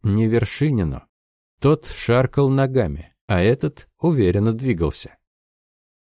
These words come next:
Робот подошел и резко открыл дверь в спальню. Вершинин лежал на кровати, а у него на голове был шлем И Б С.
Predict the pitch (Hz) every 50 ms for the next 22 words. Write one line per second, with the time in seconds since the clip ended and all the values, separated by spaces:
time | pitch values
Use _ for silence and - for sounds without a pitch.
0 | _ - 101 110 139 170 180 202 - _ - 180 160 175 156 - - - 143 139
1 | 139 131 104 104 117 117 - - 143 131 123 - - 92 104 117 120 98 90 92
2 | 85 95 104 107 101 - - - - - 135 117 85 69 67 67 - - _ _
3 | _ - 110 101 107 110 107 - - 156 160 143 113 85 78 80 90 95 92 85
4 | 113 123 120 110 101 95 - 95 92 87 85 95 123 135 - - 143 135 120 -
5 | _ _ _ _ - - 87 85 85 90 95 104 123 160 165 147 117 95 104 98
6 | 92 90 92 110 110 98 104 95 87 82 - - 101 104 107 98 90 - - 107
7 | 95 87 87 107 104 98 82 69 67 - - - -